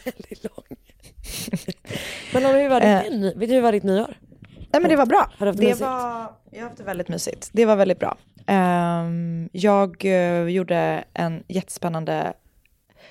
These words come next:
Speaker 2: en efterrätt som tog fyrtio år att laga.
Speaker 1: <laughs> Vad gjorde du?
Speaker 2: Jag gjorde, alltså det kommer inte, det är det som är så deppigt. Det kommer verkligen inte låta, det kommer liksom inte låta
Speaker 1: Åh, nej.
Speaker 2: så avancerat. Men det var en chokladmousse. Och så var
Speaker 1: Gott.
Speaker 2: det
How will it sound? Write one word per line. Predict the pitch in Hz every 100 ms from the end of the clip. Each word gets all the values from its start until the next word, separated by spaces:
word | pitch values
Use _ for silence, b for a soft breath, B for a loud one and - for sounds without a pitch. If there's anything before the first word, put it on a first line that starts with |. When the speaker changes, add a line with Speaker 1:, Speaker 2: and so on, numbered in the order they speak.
| b
Speaker 2:
en | -
efterrätt | - - 175 156 - -
som | - -
tog | 180 170 160 - - - _ _ _ _ _ _ _
fyrtio | 226 - _ 170
år | - 175 156 165 -
att | 156 -
laga. | 160 156 - -
Speaker 1:
<laughs> | 170
Vad | 240 -
gjorde | 196 165
du? | 170 151 _ _ _ _ B B B B B B
Speaker 2:
Jag | 233
gjorde, | 233 196 185 -
alltså | - 190
det | 208
kommer | 214 226
inte, | 220 -
det |
är | 220
det | 240
som | 247
är |
så | 190
deppigt. | 196 - 175 -
Det |
kommer | - 208
verkligen | 202 175
inte | 170 170
låta, | 175 165 175 -
det | -
kommer | 190 196
liksom | 175 170
inte | 170 160
låta | 165 160 - - - -
Speaker 1:
Åh, | 165
nej. | 143 135 139
Speaker 2:
så | -
avancerat. | 175 165 160 - B B B B
Men | 196 214
det |
var | 214 180 160
en | -
chokladmousse. | - - 180 180 180 247 - - b b _ _ B B B B B B
Och | 190
så | 202
var | 190 175
Speaker 1:
Gott. | 175
Speaker 2:
det | 165 160 156 151